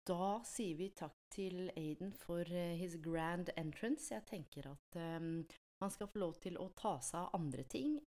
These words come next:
enn å gi dere et par, eh, hemmelige hacks og tips til hvordan faktisk ta ferie når du har ferie.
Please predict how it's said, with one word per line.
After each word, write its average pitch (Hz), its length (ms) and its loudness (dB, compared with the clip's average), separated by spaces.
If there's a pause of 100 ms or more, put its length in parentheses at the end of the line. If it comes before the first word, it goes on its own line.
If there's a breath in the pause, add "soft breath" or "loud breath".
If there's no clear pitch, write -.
enn 190 360 2 (120)
å 170 640 2
gi 147 300 -2
dere 160 460 0
et 175 100 -6 (140)
par, 151 260 0
eh, 170 380 2 (500)
hemmelige 175 400 4
hacks - 380 -4
og 202 80 -6
tips - 440 -4
til 196 100 0
hvordan 160 460 -2
faktisk - 680 -6
ta 131 280 0 (160)
ferie 135 320 2 (140)
når 147 220 0
du 143 100 0
har 120 320 -2 (260)
ferie. - 260 -6